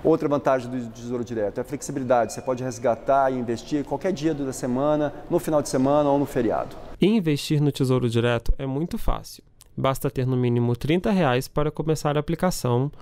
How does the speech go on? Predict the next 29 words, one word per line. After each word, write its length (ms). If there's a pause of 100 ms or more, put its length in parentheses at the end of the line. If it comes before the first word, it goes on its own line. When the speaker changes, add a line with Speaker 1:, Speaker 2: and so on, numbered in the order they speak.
(120)
Speaker 2:
um 120
número 380
de 80
C 180
P 120
F 480
e 100
um 60
cadastro 540
em 40
uma 140
instituição 520
financeira, 600 (300)
que 120
pode 220
ser 200
um 80
banco 440
ou 140
uma 180
corretora. 580 (680)
Existem 440
títulos 460
de 100
curto 460
e 80
de 120
longo 240
prazo. 400